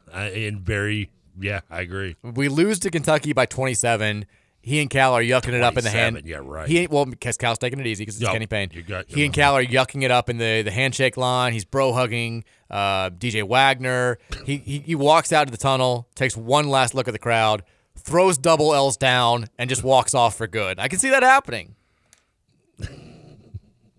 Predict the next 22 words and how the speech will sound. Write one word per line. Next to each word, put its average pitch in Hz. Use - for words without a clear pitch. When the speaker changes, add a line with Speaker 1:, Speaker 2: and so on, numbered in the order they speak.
Speaker 2:
Here's 147
the 139
post-game 139
press 123
conference. 117
Just 113
says, 123
"I'm 117
a 117
Wildcat," 110
gets 117
up 117
and 107
leaves. 104
Kaiser 127
Soze's 120
it 110
out 107
of 110
there. 107
Like, -
damn. 92